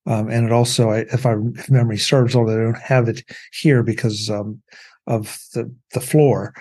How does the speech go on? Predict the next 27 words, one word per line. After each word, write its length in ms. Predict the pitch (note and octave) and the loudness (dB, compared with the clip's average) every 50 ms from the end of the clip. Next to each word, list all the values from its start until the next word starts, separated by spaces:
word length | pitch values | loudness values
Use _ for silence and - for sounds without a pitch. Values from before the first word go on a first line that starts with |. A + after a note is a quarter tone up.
| - - _ _ _ - | -20 -20 _ _ _ -6
um, 280 | B2 A2+ A2 A2 A2+ - | -4 -2 -2 -2 -4 -4
you 200 | - C#3 B2 A#2+ | -2 -2 0 0
can 140 | - - C3 | 2 2 2
also 240 | A#2 A#2 A#2 - B2+ | 2 2 2 0 0
get 180 | A2 A#2 A2 | 0 -2 -2
the, 240 | - A#2 A2 A2 G#2+ | -2 -4 -4 -4 -4
uh, 80 | G#2+ A2+ | -6 -6
the 120 | A2+ A2+ | -6 -8
pins 400 | - - - C#3 B2+ A#2+ B2 A#2 | -6 -2 0 2 4 4 2 2
that 120 | A#2 A#2+ A2 | 0 -2 -4
will 100 | A2+ G#2 | -2 -2
help 220 | - A#2+ A2+ B2 | -2 -2 -2 0
isolate 520 | B2 A#2 A#2+ A#2+ - C3+ A#2+ A#2 A#2+ A#2+ | 0 0 0 0 0 0 0 2 2 0
it. 160 | C3 D#3 C#3+ - _ - - - - - _ _ _ _ - | 0 -2 -6 -10 _ -20 -20 -20 -20 -20 _ _ _ _ -8
Um, 280 | A#2+ A2+ A2 A2 A2+ | -6 -4 -4 -4 -4
but 180 | G#2+ A#2 A#2 - | -4 -4 -2 0
this 200 | - D3 D3 C#3+ | 2 2 2 0
is 60 | E3 | 0
just 260 | D#3 D#3 D3+ C3 - | 0 0 0 0 0
sitting 280 | - D#3 D3 D3 C#3 C#3 | 0 2 2 4 2 2
on, 380 | C3+ C3 B2 B2+ B2+ C3 C3 C3 | 2 0 0 0 2 0 0 -2
on 200 | C3 B2 B2 C#3 | 0 0 0 0
carpet 440 | C3+ - C#3 A#2 G#2+ G#2 A2+ A#2 B2 - - - - - - _ _ _ | 0 0 0 0 0 0 -4 -6 -6 -8 -14 -20 -20 -20 -20 _ _ _
and 420 | - C#3 B2 A#2 A2+ A2+ A2+ A2+ A2 | -4 -2 -2 -2 -2 -2 -4 -4 -2
does 320 | A#2+ A#2+ A#2 G#2+ G#2 A#2 B2+ - _ _ _ | 0 0 0 0 -2 -6 -12 -16 _ _ _
just 280 | - D3+ D3+ C#3 - - | -2 0 0 0 -2 -2
fine. 400 | - B2 A#2 A2 G#2 A2 - | -2 0 0 -2 -4 -6 -10